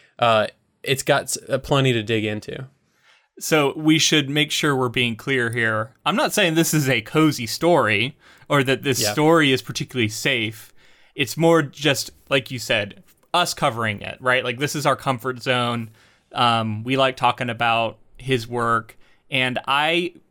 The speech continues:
Speaker 2: I always feel a sense of comfort when I feel like I'm in the hands of someone who really knows what they're doing when it comes to writing. And, um, I'm pleased to report that even in his first novel, I felt that way.
Speaker 1: It was a fascinating journey. Putting this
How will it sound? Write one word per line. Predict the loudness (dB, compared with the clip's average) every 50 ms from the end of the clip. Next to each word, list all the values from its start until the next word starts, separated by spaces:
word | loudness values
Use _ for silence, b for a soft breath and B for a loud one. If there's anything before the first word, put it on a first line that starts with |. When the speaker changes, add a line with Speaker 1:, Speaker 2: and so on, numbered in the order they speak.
| _ _ _ _
Speaker 2:
I | -2 0 0 0 0 -2 -2 -4 -2
always | 0 0 2 4 4 2 2 0 -4 -6
feel | -6 -4 -2 -2 0
a | -2
sense | -2 -4 -6 -6 -8 -8 -10
of | -14 -16
comfort | -12 -10 -10 -10 -8 -8 -8 -8 -8 -8
when | -8 -6 -4 -4 -2 -2
I | -2 0 0 0 0 0 0 0 -2 -2 -4 -8 -12 _ _ _ _ _ _ _ _ _
feel | -2 0 2
like | 2 2 0 0
I'm | -2 -2 -2
in | -4 -6
the | -6 -6
hands | -4 -2 -2 -2 -4
of | -8 -8
someone | -6 -4 -4 -4 -2 -4 -4 -4
who | -4 -6
really | -6 -6 -4 -2 -2 0 0 0 0
knows | 0 -2 -2 -2 -4
what | -8
they're | -8 -8
doing | -6 -4 -4 -2 -2
when | -4 -6
it | -6
comes | -6 -6 -6 -6 -8
to | -12 -8
writing. | -6 -6 -6 -6 -8 -14 -18 -20 -20 b b b b b b b b b b b b -2
And, | 0 0 0 0 0 0 -2 -2 -4 -6 -6
um, | -4 -2 0 0 0 -2 -2
I'm | -6 -6
pleased | -6 -4 -2 -2 -2 -2 -4
to | -4 -4
report | -4 -4 -4 -4 -4 -2 -2 -2 -4 -6 -10
that | -10 -4 -2 0 0 0 -2 -4 -6 -8
even | -8 -8 -6 -6 -4 -4
in | -4 -4
his | -4 -6 -6 -8
first | -8 -6 -6 -6 -6 -4
novel, | -2 -2 -2 -2 -2 -4 -8 -8 -10 -12 -14 _ _ _ _ _ _ _
I | -4 -4 -2
felt | -2 -4 -6 -4 -6
that | -8 -8 -8
way. | -10 -12 -14 -14 -16 _ _ _ _ _ -2
Speaker 1:
It | 0
was | 2 2 2
a | 2
fascinating | 0 -2 -2 -2 -4 -6 -4 -2 -2 -2 -2 -4
journey. | -4 -6 -6 -6 -8 -12 -14 -4
Putting | -2 0 0 2 0 2
this | 0 0 0 -2 -4 -6